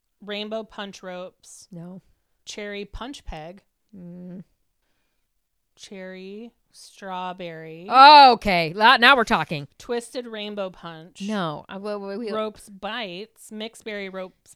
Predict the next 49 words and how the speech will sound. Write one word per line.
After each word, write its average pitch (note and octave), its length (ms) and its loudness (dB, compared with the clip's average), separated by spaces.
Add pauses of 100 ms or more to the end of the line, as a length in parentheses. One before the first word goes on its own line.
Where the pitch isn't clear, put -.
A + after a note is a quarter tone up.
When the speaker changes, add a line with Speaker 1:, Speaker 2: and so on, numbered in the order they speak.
Speaker 1:
bites. F3 440 -12
Speaker 2:
Mixed C4 460 -8
berry D4+ 400 0
I F#3 100 0
can F3+ 160 -10
deal D#3+ 240 -6
with, D3 400 -8
perhaps. D#3+ 720 -12 (280)
Speaker 1:
Ooh, F#3 500 -10 (160)
this A3+ 160 -16
one G3+ 160 -16
looks - 300 -20
good. F3 400 -16
It's, - 360 -20
like, F3+ 180 -12
fluorescent F3 440 -16
colors. D#3+ 540 -18 (920)
Speaker 2:
So - 200 -2
do C#4+ 100 -6
you A4+ 100 -2
think A4+ 220 -6
it's F#4 160 -6
like G#3 300 -6
this? A#3 520 -6 (520)
They A#3 80 -2
take D#4 280 -4
one D4 140 0
of A#3 80 -4
these C4 220 -10
and A#3 140 -6
they A3 80 -2
just - 220 -10
cut A3+ 300 -2
it G3 160 -8
up F#3 220 0
into F#3+ 140 -4
Speaker 1:
Yeah. E3+ 80 -4
Speaker 2:
pieces? D#4 680 -8
Okay. F#3+ 340 -4
Speaker 1:
Yeah. - 120 -8
Speaker 2:
And G#3+ 100 -6
what, B3+ 220 -6
what A#3+ 220 -4
are A#3+ 100 -2
the A#3 60 -8
flavors A3+ 360 -8
of G3 100 -14
ropes F#3 280 -8
bites? - 520 -8